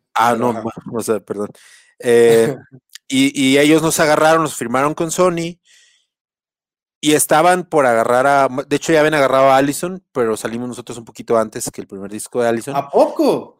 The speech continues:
Speaker 1: Ajá. Este, y, y todo fue muy bien, y nosotros empezamos a jalar con ellos y todo, pero llegó al momento de hacer el segundo disco. Ya nos había ido muy bien. Y ellos
Speaker 2: Aguanta,
Speaker 1: nos ofrecieron
Speaker 2: espérame, entonces, ¿el Arde salió con Sony?
Speaker 1: El Arde salió con Sony, sí.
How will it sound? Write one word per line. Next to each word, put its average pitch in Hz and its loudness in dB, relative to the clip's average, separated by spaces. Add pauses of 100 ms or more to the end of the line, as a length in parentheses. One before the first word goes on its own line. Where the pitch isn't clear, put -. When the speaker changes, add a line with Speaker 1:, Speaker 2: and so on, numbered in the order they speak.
(160)
Speaker 1:
Ajá. 123 -2 (480)
Este, 104 -2 (240)
y, 135 -4
y 135 -4
todo 151 0
fue 170 0
muy 185 2
bien, 190 2
y 160 -6
nosotros 160 -6
empezamos 147 -4
a 156 -6
jalar 147 0
con 156 -8
ellos 160 -2
y 131 -12
todo, 147 0
pero 156 2
llegó 120 0
al 131 2
momento 131 -6
de 123 0
hacer 123 -2
el 117 -6
segundo 117 -6
disco. - -6 (640)
Ya 139 2
nos 156 0
había 135 4
ido 135 4
muy 139 0
bien. 123 0 (640)
Y 127 0
ellos 143 4
Speaker 2:
Aguanta, 147 0
Speaker 1:
nos - 2
ofrecieron 131 0
Speaker 2:
espérame, 139 0
entonces, 190 -4
¿el 160 -2
Arde 220 0
salió 151 -6
con 233 -8
Sony? 247 -6 (960)
Speaker 1:
El 113 -2
Arde 131 0
salió 120 -2
con 113 -10
Sony, 110 -10
sí. - -16